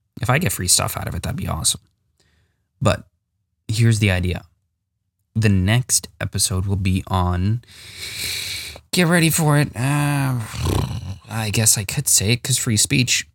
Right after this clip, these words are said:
abortion. <laughs> It's gonna be on abortion, yo. I'm going to deconstruct the actual reason that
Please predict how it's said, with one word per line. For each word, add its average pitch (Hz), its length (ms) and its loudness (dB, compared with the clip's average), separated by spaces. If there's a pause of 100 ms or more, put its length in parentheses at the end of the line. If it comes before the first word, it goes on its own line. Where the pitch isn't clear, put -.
abortion. 107 540 2 (1080)
<laughs> - 0 -
It's - 1120 -6
gonna 202 200 4
be 113 100 6
on 95 120 2
abortion, 101 580 2 (160)
yo. - 320 -8 (800)
I'm 131 280 4
going 87 420 2
to 92 500 -2 (600)
deconstruct - 920 2 (640)
the 101 460 4 (640)
actual 123 640 0
reason - 540 -2 (1080)
that 92 200 -2